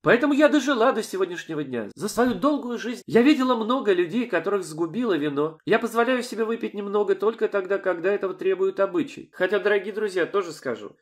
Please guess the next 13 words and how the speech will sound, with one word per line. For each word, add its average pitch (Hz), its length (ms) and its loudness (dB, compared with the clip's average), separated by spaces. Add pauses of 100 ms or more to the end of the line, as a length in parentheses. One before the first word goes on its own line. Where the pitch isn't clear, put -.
(200)
что - 400 -8
уже 151 180 -6
столетиями 185 880 -6 (100)
идёт 160 340 -4
это 120 160 -6
извращение. 131 580 -6
Никогда 190 440 -4
ни 143 80 -6
в 156 60 -2
одном 147 260 -4
народе 135 560 -4
алкогольное 185 760 0
вино 123 440 -6